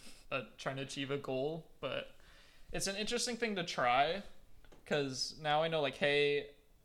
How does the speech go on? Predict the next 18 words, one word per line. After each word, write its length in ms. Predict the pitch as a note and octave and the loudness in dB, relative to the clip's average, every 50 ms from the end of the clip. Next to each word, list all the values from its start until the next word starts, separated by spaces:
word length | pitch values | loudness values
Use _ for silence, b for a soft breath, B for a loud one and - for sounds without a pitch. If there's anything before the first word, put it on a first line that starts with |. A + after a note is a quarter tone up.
| - - | -4 4
I've 460 | C#3+ C#3 C#3 C3 - - - - - - - - C#3+ B2+ - - | 4 4 4 4 -2 -10 -18 -20 -20 -18 -14 -14 -14 -14 -8 -4
done 320 | - B2 B2+ C3+ C#3+ C#3+ C#3 | -2 -2 -2 -2 -6 -2 4
that 260 | D3 D3 D3+ D3 - | 6 6 6 4 2
before 260 | E3+ D3+ - E3+ E3 E3 E3+ | -8 -10 -4 0 0 0 2
where, 180 | D3+ C#3+ C#3 C3 | 2 0 0 0
like, 160 | C3 C#3 - | -2 -2 -2
I've 160 | - B2+ - | -4 -4 -4
been 160 | - C3+ C3+ C3+ | -6 -8 -6 -4
way 120 | C3+ C3+ | -4 -4
on 120 | C3+ C#3+ C#3 | -4 -6 -4
top 260 | - D3 C#3 C#3 - | -2 -2 -2 -2 -4
of 100 | D3 C#3+ | -4 -2
everything, 560 | D3 C#3+ C#3+ D#3+ D3+ - E3 E3 E3 E3 D3+ | -2 -2 -2 -6 -6 -6 -4 -4 -4 -4 -4
and 260 | C3 B2+ C3+ C3 - - C#3+ - - - - - - | -4 -4 -6 -8 -8 -8 -8 -8 -10 -16 -20 -18 -10
it 140 | C#3 C#3+ C#3 | -8 -6 -2
does 200 | - D#3+ F3+ F3 | 0 0 0 0
feel 260 | - - F3 D#3+ C#3+ | -4 -4 -2 -2 -2
good. 340 | C3+ - C#3+ C3 A#2+ - C#3+ | 0 0 -2 -2 -2 -4 -8